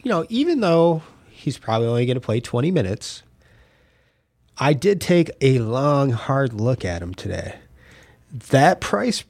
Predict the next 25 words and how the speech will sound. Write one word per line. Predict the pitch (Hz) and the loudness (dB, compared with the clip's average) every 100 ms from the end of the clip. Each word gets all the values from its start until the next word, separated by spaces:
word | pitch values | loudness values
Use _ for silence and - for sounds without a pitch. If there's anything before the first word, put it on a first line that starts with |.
| _ - | _ -2
that | 156 202 | -2 -2
price | - 262 294 | 0 0 0
point, | - 151 123 131 - | 0 2 2 -2 0
like, | 127 131 | 0 2
I | 135 | 0
mean, | 139 | 0
look | 135 160 185 | -2 0 2
at | 226 | 0
the | - | 0
past | 208 196 - | -2 -2 -2
two | 202 | -2
games. | 175 180 139 117 117 - _ - - - | 2 2 2 0 -4 -12 _ -20 -20 -8
He's | 110 | -8
played | - 117 - | 0 -2 0
twenty | 127 208 | -2 0
minutes | 220 220 - | 0 -2 -2
in | 214 | 2
each. | 185 165 - - - _ _ | 4 2 0 -8 -10 _ _
He's | - | -6
got | 117 - | -4 -4
forty-two | - 165 190 170 - 185 | -4 -2 0 0 4 6
and | 131 | 4
thirty-one | - 135 139 131 104 | 4 4 4 4 2
fantasy | 92 113 104 - | 0 -4 -4 -8
points. | 104 95 - - | -12 -12 -12 -16